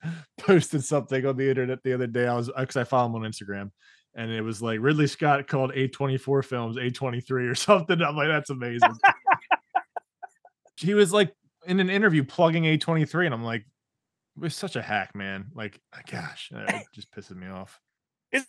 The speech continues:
Speaker 2: he, like, ninety? <laughs> Just like
Speaker 1: Uh, he's, yeah, eighty-six, eight-, eighty-five, eighty-six, eighty-seven, somewhere in there. He's close.
Speaker 2: It's funny because it was, uh, Run Run Shaw that wrote the check for Blade Runner. That's how he got to make the film. He went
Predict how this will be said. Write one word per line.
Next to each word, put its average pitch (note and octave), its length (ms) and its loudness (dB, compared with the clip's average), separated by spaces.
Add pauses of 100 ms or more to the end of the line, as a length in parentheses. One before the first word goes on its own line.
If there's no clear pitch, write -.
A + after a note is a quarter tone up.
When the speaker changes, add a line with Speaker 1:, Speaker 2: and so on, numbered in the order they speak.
Speaker 2:
he, F#4 220 6
like, A3+ 220 6
ninety? E3 600 -2 (300)
<laughs> A#3+ 220 2
Just - 220 -12
like A#3+ 120 0
Speaker 1:
Uh, E3+ 280 2
he's, D#3 280 -2 (580)
yeah, C#3 400 -4
eighty-six, C#3 540 -6
eight-, C#3+ 220 -10
eighty-five, D3 420 -6
eighty-six, C#3 440 -6
eighty-seven, C3 480 -2
somewhere G#2+ 360 -8
in G2 100 -10
there. F#2+ 140 -8
He's A2 120 -8
close. - 480 -12 (800)
Speaker 2:
It's F3 180 -2
funny F#3 300 6
because D3 300 -2
it D3 120 -2
was, C#3 300 -6
uh, C#3 220 4
Run D3+ 240 2
Run D3 180 0
Shaw D3+ 420 2
that C3 160 -8
wrote C3+ 180 -4
the C3 80 -12
check C#3 280 -4
for C#3 100 -10
Blade C3+ 240 -4
Runner. A#2 300 -8 (340)
That's C3 160 -2
how C#3+ 120 6
he C3+ 60 2
got C3 140 2
to C3+ 60 -4
make B2+ 160 -6
the B2 80 -12
film. C3+ 280 -4 (760)
He E3 160 0
went D#3+ 220 -2